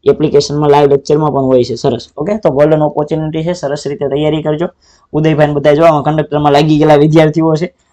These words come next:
તો બધાને best of luck. તમારું આગળનું જીવન છે સુખમય રીતે વીતે અને સારી એવી પ્રગતિ કરો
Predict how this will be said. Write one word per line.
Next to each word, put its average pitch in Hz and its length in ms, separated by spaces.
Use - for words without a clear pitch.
તો 143 120
બધાને 147 360
best 143 240
of 139 100
luck. 151 220
તમારું 143 360
આગળનું 160 420
જીવન 147 240
છે 147 160
સુખમય 151 440
રીતે 143 260
વીતે 139 320
અને 151 140
સારી 160 260
એવી 147 160
પ્રગતિ 143 400
કરો 165 180